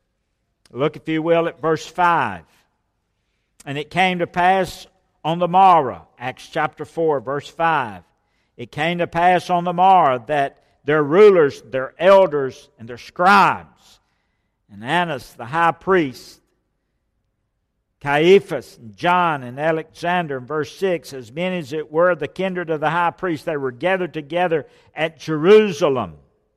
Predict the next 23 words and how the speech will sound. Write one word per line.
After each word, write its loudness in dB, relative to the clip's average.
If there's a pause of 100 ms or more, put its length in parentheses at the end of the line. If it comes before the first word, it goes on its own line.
(460)
So -8
you -2
have 4
all 8
of 2
these -6
religious 0
people -2
there. -8 (880)
Verse 0
seven, -2 (960)
"And -10
when -4
they 2
had -4
set -4
them -4
in -8
the -4
midst, -2
Peter -2
and -12
John, -6